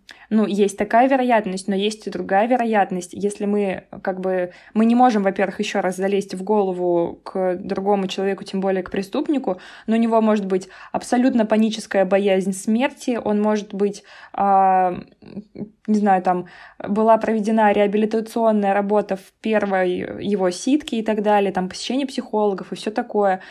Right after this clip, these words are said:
А, он там наверняка помечен как секс-офендер, то есть уже занесен в эту красную книгу, куда надо ходить и отмечаться постоянно. Он находится под постоянным наблюдением копов и так далее,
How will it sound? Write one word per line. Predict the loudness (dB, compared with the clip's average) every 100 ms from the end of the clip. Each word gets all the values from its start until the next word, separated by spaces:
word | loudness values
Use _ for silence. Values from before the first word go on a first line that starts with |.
| -20 -14
А, | -4 0 2 2
он | 2 4
там | 2 4
наверняка | 2 2 0 2 0
помечен | 2 0 0 -4 -2
как | -2 -2
секс-офендер, | -6 -4 -2 -4 -2 -2 0 -2
то | -2 -4
есть | -4 -2
уже | 0 0
занесен | 0 -2 -2 -2
в | -2
эту | -4
красную | -4 -2 -2 -2 -2
книгу, | -2 -2 -2 -4
куда | -2 0
надо | 0 -2
ходить | -2 -2 -2 -2
и | -2
отмечаться | 0 0 0 0 -2
постоянно. | -8 -10 -6 -4 -2 -2 -4 -6
Он | -4
находится | -4 -4 -4 -4 -6
под | -6 -6 -6
постоянным | -8 -6 -2 0 2 0
наблюдением | -2 -2 0 0 0 -4
копов | 0 0 0 -2
и |
так | -2 -2
далее, | 2 2 2 -2